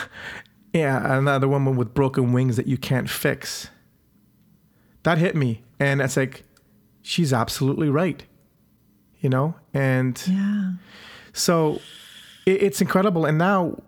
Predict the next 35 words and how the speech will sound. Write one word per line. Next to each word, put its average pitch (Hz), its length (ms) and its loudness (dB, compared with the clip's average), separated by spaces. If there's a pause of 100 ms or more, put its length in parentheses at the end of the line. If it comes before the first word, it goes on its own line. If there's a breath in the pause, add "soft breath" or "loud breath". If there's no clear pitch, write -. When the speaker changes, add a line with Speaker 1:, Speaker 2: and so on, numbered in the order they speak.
Speaker 1:
now, 185 380 0 (160)
you 170 140 0
know, 156 120 2
I 160 80 2
don't 180 80 2
wanna 180 140 2
save 156 240 2
anybody. 143 500 2 (460)
Um, 135 220 0
I'll, 160 260 2
I'll 160 220 2
lead, 165 360 2 (540 loud breath)
I'll 190 200 4
lead 185 240 2
someone 139 480 2 (260)
to 151 200 0
where 147 360 2
they 143 140 2
have 143 220 2
to 151 80 0
go 135 100 4
themselves, 135 540 0
but 147 160 0
I 151 80 4
won't 175 200 0
put - 140 -4
that 127 240 0
Band-Aid 135 400 2
on. 120 300 -2 (720 soft breath)
You 151 60 4
know, 147 60 4
I'll 147 220 4
put 202 140 4
the 185 60 2
Speaker 2:
Mm. 170 40 0